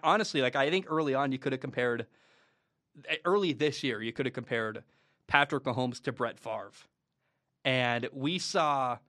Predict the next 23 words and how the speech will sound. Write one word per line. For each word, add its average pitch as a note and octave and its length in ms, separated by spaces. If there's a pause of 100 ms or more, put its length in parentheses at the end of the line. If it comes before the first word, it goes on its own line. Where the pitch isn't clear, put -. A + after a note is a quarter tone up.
(600)
in B2+ 140
my C#3 220
opinion, C3+ 400
Patrick C3+ 400
Mahomes B2 400
this C3 240
year A#2+ 260
turn C#3+ 240
a B2+ 60
corner C3 380
of B2 200
decision D3 400
making A#2+ 320
and, A2+ 160 (380)
and A#2+ 200
polish C#3 460
that A#2+ 160 (380)
Brett C#3 180
Favre C3 260
never A#2+ 240
did. - 260 (140)
And C3+ 160
so, B2 360